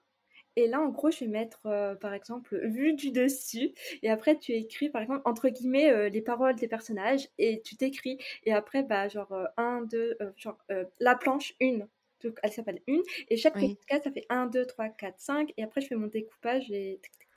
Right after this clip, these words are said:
Speaker 2: D'accord, comme pour faire de la B D finalement.
Speaker 1: Comme de la B D, oui.
Speaker 2: Ok. Et, euh, en fait, tu n'écris pas directement, euh, imaginons, je sais pas, euh, désolée, hein, j'y connais rien, hein, vraiment, hein.
Speaker 1: <laughs>
Speaker 2: Euh, les derniers contes jeunesse que j'ai lus, je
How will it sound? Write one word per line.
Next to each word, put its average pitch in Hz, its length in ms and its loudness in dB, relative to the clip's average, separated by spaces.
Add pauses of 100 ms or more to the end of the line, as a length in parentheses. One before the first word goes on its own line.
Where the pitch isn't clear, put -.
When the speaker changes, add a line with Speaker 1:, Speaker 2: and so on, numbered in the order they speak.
(260)
Speaker 2:
D'accord, 202 320 -2
comme 247 260 0 (120)
pour 214 140 -4
faire 220 160 -2
de 202 80 -2
la 190 120 0
B 196 160 -2
D 226 120 -2
finalement. 180 560 -6 (100)
Speaker 1:
Comme 349 180 8 (260)
de 294 60 6
la 262 160 2
B 233 160 -2
D, 196 180 -10
oui. - 120 -16 (400)
Speaker 2:
Ok. - 200 -6
Et, 214 720 -2
euh, 196 200 2
en 208 140 -2
fait, 302 300 -2
tu 202 80 -4 (240)
n'écris 214 420 -2
pas 226 220 -2
directement, 208 920 -4
euh, 170 340 -6 (120)
imaginons, 196 420 -2
je - 60 -8
sais - 60 -18
pas, 190 240 -2
euh, 180 100 -4 (240)
désolée, 185 320 0
hein, 185 100 4
j'y - 120 -2
connais 160 200 0
rien, 190 220 2
hein, 165 80 2
vraiment, 180 320 4
hein. 170 100 2 (100)
Speaker 1:
<laughs> 214 380 -2
Speaker 2:
Euh, 196 180 4
les 214 120 2
derniers 233 320 6
contes 233 220 0
jeunesse 220 360 0
que 196 120 -4
j'ai 180 160 -2
lus, 240 240 -2
je 190 100 -6